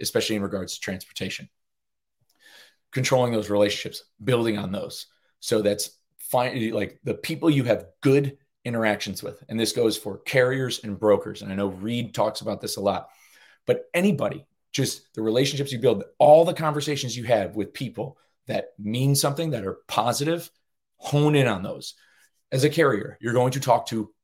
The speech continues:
a hundred brokers. Ten of those conversations are probably gonna be good, and you're gonna have good interactions with them. They're gonna pay you detention, something al-, along the sort. Hone in on those.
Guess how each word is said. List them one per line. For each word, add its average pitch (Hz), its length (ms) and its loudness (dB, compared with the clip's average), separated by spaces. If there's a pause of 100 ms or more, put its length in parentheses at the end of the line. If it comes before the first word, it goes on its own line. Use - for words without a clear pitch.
a 110 60 -6
hundred 117 420 -2
brokers. - 600 0 (480)
Ten 139 200 2
of 143 60 2
those 143 160 6
conversations 127 800 -4 (280)
are 117 100 -8
probably 117 260 4
gonna 117 140 -2
be 107 120 -2
good, 107 380 0 (240)
and 117 80 -6
you're 104 80 -2
gonna 113 120 0
have 92 160 -4
good 113 180 0
interactions 107 540 -2
with 104 140 -2
them. 107 220 -4 (300)
They're 104 120 -2
gonna 104 120 2
pay 123 160 -2
you 113 160 0
detention, 101 580 -4 (120)
something 120 400 0
al-, 107 260 0
along 101 260 0
the 104 80 -8
sort. 98 280 -4 (240)
Hone 147 300 4
in 139 100 2
on 117 160 2
those. - 340 -8